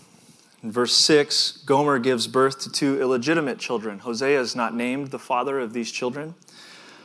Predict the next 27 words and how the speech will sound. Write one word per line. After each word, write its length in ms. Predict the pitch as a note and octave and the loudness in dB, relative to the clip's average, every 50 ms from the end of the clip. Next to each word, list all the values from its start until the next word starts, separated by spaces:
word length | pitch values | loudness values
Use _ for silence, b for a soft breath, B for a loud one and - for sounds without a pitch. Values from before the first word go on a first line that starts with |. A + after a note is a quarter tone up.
| B B B | B B B
One 200 | - C#3 D3+ E3 | 4 4 6 6
is 180 | E3+ D#3+ C#3+ C3+ | 6 4 4 4
named 300 | C#3+ D3 D3 C#3 C3+ B2+ | 4 4 4 4 4 6
Lo 160 | B2 C#3 D3 | 6 8 8
Ruhamah, 560 | D3 C#3+ C3 A#2+ C3+ C3 D3 F3 G3+ A3+ B3 - - - - - | 8 6 6 6 4 4 6 4 2 0 0 -6 -12 -20 -16 -10
which 260 | - A#2 G2 - - | -8 -6 -6 -4 -4
means 320 | C#3 B2+ B2 A#2 A2 F#2 A#2 | -2 0 0 0 0 0 2
no 160 | B2 B2+ B2+ | 2 2 2
compassion 720 | B2 - A2+ F#2+ - - - - - - F3 F#3 F#3+ F3+ | 2 -2 -6 0 2 2 2 2 0 -2 -2 -4 -6 -8
or 220 | B2 B2 A2 G#2 G2+ | -6 -6 -4 -2 0
not 260 | A2 B2 C3 - - | 2 2 2 2 2
loved, 500 | A2 A2 A#2+ C3+ F3+ G3+ G3+ - - - b b b b b b b b b b b b b b b _ _ _ | 2 4 4 4 4 2 -2 -8 -14 -18 b b b b b b b b b b b b b b b _ _ _
and 120 | A2 A2 A2+ | -4 0 2
one 140 | A#2+ C3 C3 | 4 4 4
is 160 | B2+ A#2+ B2 | 2 0 0
named 240 | B2+ B2+ B2+ C3 C3 | 2 0 2 2 4
Lo 200 | B2+ C3+ C3+ D3 | 4 4 6 6
Ami, 440 | D3+ D#3+ D#3 B2+ G#2 F#2+ F#2+ F#2 - - _ _ _ _ _ - | 6 6 4 4 0 -6 -12 -16 -18 -20 _ _ _ _ _ -10
which 220 | B2 A2 - - | -10 -8 -8 -4
just 280 | - G3 - - - - | -2 -2 -2 -2 -2 -2
means 420 | A#3+ A#3 A3+ G#3+ F#3 - - - | -2 -2 -2 -2 -4 -4 -6 -6
not 260 | A#3 - - - - | -2 0 0 0 0
my 180 | C4 A#3 - A#2 | 0 -2 -2 -2
people, 460 | - - C3+ - - G#2 F#2+ F#2+ F#2+ - _ _ | -4 -6 -8 -6 -6 -8 -10 -10 -12 -18 _ _
not 220 | - A#2 A#2 A#2+ - | -6 -6 -4 -4 -4
my 160 | A#2 A#2 A2+ | -6 -6 -6
own. 300 | A2 G#2 F#2 F#2 F#2 | -6 -8 -10 -14 -16